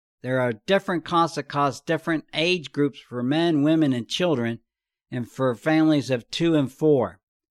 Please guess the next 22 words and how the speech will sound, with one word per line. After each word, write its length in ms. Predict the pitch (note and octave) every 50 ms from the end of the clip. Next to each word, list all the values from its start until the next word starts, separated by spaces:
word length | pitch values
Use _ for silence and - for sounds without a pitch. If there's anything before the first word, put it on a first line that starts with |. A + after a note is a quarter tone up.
| _ _
It 80 | - B2
even 220 | C#3+ E3+ F#3+ G#3+
includes 500 | G3+ F#3 D#3+ - - F3+ F3+ E3+ D3+ A#2+
guidelines 640 | - - E3 E3+ F3+ F3 D#3+ D3+ D3 C#3+ C#3+ C#3 -
on 60 | C3+
how 140 | D3 D#3 D3+
to 140 | C3 C#3 C3+
adjust 400 | B2 A2+ - E3+ D#3+ D3 - -
the 60 | C#3
numbers 380 | C#3 D3+ E3 F3 D#3 C#3 B2
for 220 | - - B2 A#2+ B2
larger 400 | C#3 D#3+ F3+ F#3 F3+ D#3 D3+ C3
families. 680 | - - C#3 C3 C3 B2+ B2 B2+ C3 C3 B2 - - _ _ _ _ _ _ _ _ _ _ _ _
Just 280 | - D3+ D3+ C#3+ - -
get 160 | - D3+ C#3+
out 180 | D3 D3+ D3 B2+
your 120 | C3+ C3
calculator. 720 | C3 - D#3+ E3 D#3+ D#3 - B2 A2+ G#2+ G#2 F#2 F#2 G2 _ _ _
You 220 | - D3+ D3 D3+ C#3+
can 360 | - - F#3+ A3+ A#3+ A3+ G3
use 320 | G3 A3 B3 A#3+ G#3 D3+
that 340 | C3+ C3+ B2+ B2+ C3 C3 -